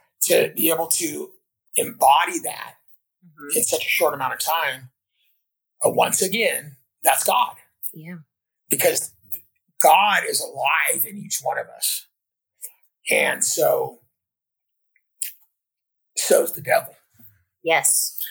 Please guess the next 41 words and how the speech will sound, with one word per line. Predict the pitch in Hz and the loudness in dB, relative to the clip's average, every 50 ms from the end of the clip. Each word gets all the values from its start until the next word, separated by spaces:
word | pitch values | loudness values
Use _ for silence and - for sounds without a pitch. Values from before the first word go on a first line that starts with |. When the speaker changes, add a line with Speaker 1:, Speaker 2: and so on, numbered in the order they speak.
| - - - - _ - | -10 -12 -14 -14 _ -8
Speaker 1:
And | - - | -4 -2
so | - - 156 151 139 | 2 4 4 4 4
the | 139 - | 2 -2
question | - - 208 208 226 - - - - 156 | -4 0 2 2 2 2 0 -4 -6 -8
is, | 147 127 - - - | -12 -8 -6 -6 -4
is, | 151 139 - - - - - - - _ _ _ _ _ _ _ - - - | -4 -4 -6 -6 -4 -6 -6 -6 -8 _ _ _ _ _ _ _ -20 -6 -2
and, | - - - - - | -2 -2 -2 -2 -6
and | - - | -6 -6
the | - - - | -6 -2 0
biggest | 170 180 190 180 - - 175 | 0 2 2 0 -2 -2 -2
learning | 170 170 170 165 156 147 | -2 -2 -2 -2 -4 -6
that | 135 131 | -4 -2
I've | 131 131 - | -2 -2 -2
taken | - - - - - | -4 -6 -8 -8 -8
away | 131 135 135 131 127 | -10 -8 -4 -4 -4
from | - 127 127 | -4 -4 -8
emotional | 127 - - - - - | -12 -10 -10 -8 -8 -8
intelligence | - 139 131 127 123 120 - - - | -8 -8 -8 -8 -8 -8 -8 -8 -8
is, | - - - - - - - _ _ | -10 -16 -20 -20 -20 -20 -20 _ _
is | - 113 - - | -4 -2 -2 0
that | - - - - - | 2 2 0 0 -4
the | - | -14
voice | 165 123 139 143 160 175 - - | -12 -4 0 2 2 2 2 0
in | 190 | 0
our | 185 185 160 | 2 0 0
head | 143 165 156 135 123 127 - _ _ _ _ _ _ - | 0 -2 -4 -4 -6 -8 -14 _ _ _ _ _ _ -4
that | - - - 180 | -2 -2 -2 -6
never | - - - - 147 156 165 | -8 -4 -2 -2 0 0 0
stops | - - - 143 127 131 156 - - - - - - _ _ _ _ _ _ - - - - - | -2 -2 -4 -4 -4 -4 -4 -4 -4 -4 -4 -6 -8 _ _ _ _ _ _ -18 -18 -14 -6 -4
is | 135 123 117 | -2 0 0
our | - - - - | 0 -2 -2 -6
ego. | - 165 180 151 - - - _ _ _ _ _ _ _ _ _ _ _ _ - - _ _ _ _ | -10 -10 -8 -8 -8 -10 -12 _ _ _ _ _ _ _ _ _ _ _ _ -20 -20 _ _ _ _
Speaker 2:
Yes. | 320 320 160 170 180 175 - - - - - - - | -20 -18 -14 -14 -12 -8 -6 -4 -4 -4 -4 -4 -4
Speaker 1:
And | 160 151 147 147 143 | -2 -2 -2 -2 -2
what | 151 147 139 | -2 -2 -2
it | 139 135 147 | -2 -2 0
is, | 170 190 190 180 170 156 143 - - - | 0 0 0 0 -2 -2 -2 -6 -8 -8
is | - 147 147 143 - - 135 131 - - - _ _ _ _ _ - - | -8 -8 -6 -6 -6 -6 -8 -8 -8 -10 -14 _ _ _ _ _ -2 0
for | - 160 151 143 | 2 2 2 2
me, | 156 175 202 233 262 262 - - _ _ _ _ - | 0 0 0 0 -2 -2 -6 -8 _ _ _ _ 0
it's | - 427 - - - - - | 0 2 2 0 -2 -2 -6